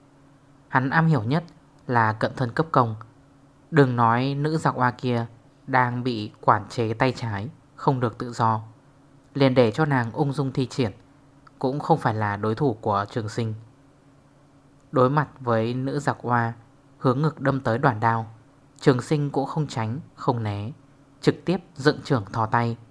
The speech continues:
tiến quân thần tốc, trở tay đập vào thốn quan xích trên tay phải của nữ giặc oa. Tên nữ giặc oa dùng đao kia, bên trong cơ thể linh khí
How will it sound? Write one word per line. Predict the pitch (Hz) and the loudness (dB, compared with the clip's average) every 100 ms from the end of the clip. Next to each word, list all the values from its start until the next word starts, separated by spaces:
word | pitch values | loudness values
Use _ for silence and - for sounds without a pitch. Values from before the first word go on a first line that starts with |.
| - - | -10 -2
tiến | 120 135 | -2 0
quân | 147 135 | -2 -2
thần | - 110 | -2 -2
tốc, | 127 165 - - _ - _ - | -2 -4 -6 -20 _ -20 _ -4
trở | - 113 | 0 2
tay | 117 120 117 110 - _ _ - | 4 2 2 -4 -16 _ _ -6
đập | 160 - - | -4 -4 2
vào | 120 110 104 - | 4 4 2 0
thốn | 120 117 | -2 0
quan | 135 127 | 0 -2
xích | - 185 - - _ | -4 -8 -10 -20 _
trên | - 135 127 | -6 -4 -2
tay | 120 127 | 0 -2
phải | - 123 98 - | 0 -2 -2 -4
của | 113 101 | -2 -2
nữ | 107 135 | -2 -4
giặc | 139 117 | -4 -2
oa. | 113 107 - - _ _ - _ - - _ - _ - - - _ _ - - _ _ _ _ - - - _ _ - _ _ _ _ _ _ - | -2 -4 -10 -20 _ _ -20 _ -20 -20 _ -20 _ -20 -20 -20 _ _ -20 -20 _ _ _ _ -20 -20 -20 _ _ -20 _ _ _ _ _ _ -6
Tên | - 135 123 | 2 4 4
nữ | 127 143 | 2 0
giặc | 139 120 123 | 0 -2 -2
oa | 120 117 117 | 0 0 -2
dùng | 113 113 | -4 -2
đao | 110 120 | 0 0
kia, | - 123 117 - - _ _ | 0 -2 -2 -6 -20 _ _
bên | 143 | -2
trong | 135 143 131 | 0 0 2
cơ | 139 | 2
thể | 131 127 104 | 4 0 0
linh | 131 | -4
khí | 127 117 104 | -2 -2 -2